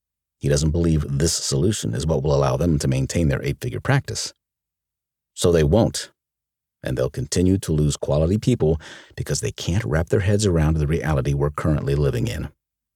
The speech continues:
If I were the C E O, I would probably coach this individual and break down the obstacles so we could move forward together. If that doesn't work,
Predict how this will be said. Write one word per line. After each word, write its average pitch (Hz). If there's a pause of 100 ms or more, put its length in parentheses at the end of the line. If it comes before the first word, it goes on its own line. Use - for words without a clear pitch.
(640)
If -
I 87
were 80
the 135
C -
E 69
O, 123 (600)
I 254
would 262
probably 151
coach 123
this -
individual 104
and 76
break 90
down 87
the 82
obstacles -
so 78
we 76
could 65
move 76 (100)
forward 73
together. 69 (920)
If -
that 98
doesn't 123
work, 147